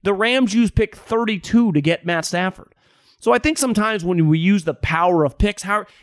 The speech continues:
and listen, I, I was a college scout. The power of picks is a really big deal. But I've seen a lot of picks. You know, for every Fletcher Cox when I was with the Eagles, we drafted some Danny Watkins. So picks are just that. They are a complete gamble. One thing that's not a gamble,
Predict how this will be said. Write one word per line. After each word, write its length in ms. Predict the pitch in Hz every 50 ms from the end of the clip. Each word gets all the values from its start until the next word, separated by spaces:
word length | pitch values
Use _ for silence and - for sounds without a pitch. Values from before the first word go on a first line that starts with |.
| _ _ -
and 120 | 185 190 208
listen, 220 | 240 220 - 139
I, 160 | 123 151 165 -
I 100 | 151 165
was 160 | 185 180 151
a 60 | 151
college 440 | 127 - - 156 156 165 165 151 135
scout. 460 | - - - 185 180 185 196 185 - - - _ _ _
The 100 | 160 160
power 380 | - - 190 190 196 190 180 170
of 140 | 151 - -
picks 260 | 190 196 - - 170
is 120 | 156 131
a 60 | 143
really 360 | 139 139 151 175 185 185 175 151
big 220 | 131 156 147 127
deal. 300 | 160 214 220 160 - - _ - _ _ _ _ _ _ _ _ _ -
But 180 | 147 151 156
I've 140 | 160 170 165
seen 180 | - 190 190 175
a 60 | 156
lot 180 | 160 175 170
of 80 | 160 -
picks. 480 | - 175 175 - - - - - - - _ _ _ _ _ _ _ -
You 100 | - 151
know, 120 | 156 151
for 180 | 143 - 156 180
every 180 | 208 208 214 175
Fletcher 380 | - - 202 214 208 - 190
Cox 360 | - 190 208 208 190 165 -
when 120 | 156 160 160
I 100 | 160 165
was 100 | 156 143
with 120 | 160 147
the 80 | 143 151
Eagles, 320 | 165 175 147 131 120 110
we 100 | 127 135
drafted 400 | 131 139 151 147 147 - 151 127
some 140 | 127 135 135
Danny 260 | 127 135 135 131 123
Watkins. 560 | 120 117 113 113 101 - - - - - - _ _ _ _ _ _ _ -
So 180 | - 170 170
picks 320 | - - 196 214 - - 170
are 60 | 151
just 260 | 135 156 160 - -
that. 240 | 156 139 107 - - -
They 220 | 175 151 156 156
are 300 | 151 151 147 143 143 -
a 100 | - 147
complete 600 | 139 - 151 131 - - - 175 180 190 165 131
gamble. 400 | 135 131 120 113 95 80 - _ _ _ _ _ -
One 180 | - 190 247 262
thing 140 | 311 285 277
that's 160 | 254 190 202
not 180 | 220 220 226
a 60 | 233 214
gamble, 480 | 220 220 233 247 233 262 262 262 -